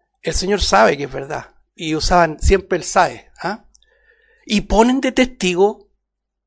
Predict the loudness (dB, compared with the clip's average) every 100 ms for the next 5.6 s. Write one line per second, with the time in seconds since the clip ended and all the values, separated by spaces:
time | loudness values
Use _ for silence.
0 | _ _ _ _ _ _ _ _ _ _
1 | -20 _ -6 -4 -4 -4 -2 -2 -2 -6
2 | -6 -6 -8 -6 -4 -4 -4 -4 0 4
3 | 6 6 2 0 -12 _ _ _ _ _
4 | _ _ _ _ _ _ _ -6 -4 -2
5 | -4 -2 -4 -6 -10 -16